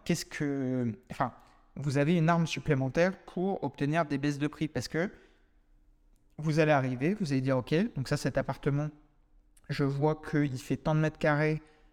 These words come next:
euh, il est situé dans tel secteur, et cetera. Moi, je sais que je peux l'isoler pour tel prix. OK, donc je vais dire au propriétaire, voilà, pour que je puisse louer mon bien, euh, il faut que je mette ce temps de travaux.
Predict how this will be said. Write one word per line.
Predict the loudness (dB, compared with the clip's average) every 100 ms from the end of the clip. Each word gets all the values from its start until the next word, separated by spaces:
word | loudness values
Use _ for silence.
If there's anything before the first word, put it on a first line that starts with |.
| -6
euh, | -2 0 0 0 0 -2 -2 -4
il | -2
est | -2
situé | -2 0
dans | 0 0
tel | -2
secteur, | -2 0 0
et | 0
cetera. | -2 0 2 2 0 -6 -20 _ -6
Moi, | -4
je | 0
sais | -2
que | -2
je |
peux | -2
l'isoler | 0 2 2 2 0
pour | -2 -6
tel | -2 -2
prix. | 0 -2 -2 -6 _ _ -6
OK, | -2 0 0 0
donc | -2 -2 -2 -8 -8
je | -4
vais | -2
dire | 2 2
au | 0
propriétaire, | -2 -4 -4 0 2 0 -2 -20 _ _ -6
voilà, | 0 2 2 0 -6 -4
pour | -4
que | -2 -4
je | -2
puisse | -8 -6
louer | -2 2
mon | 2 2
bien, | 0 0 -2 -6 _ _ -6
euh, | -2 0 0 -2
il | -6
faut | -4
que | -2
je | 0
mette | 2 0 -2
ce | -8
temps | -4 -2
de | -2
travaux. | -2 -2 0 -2 -4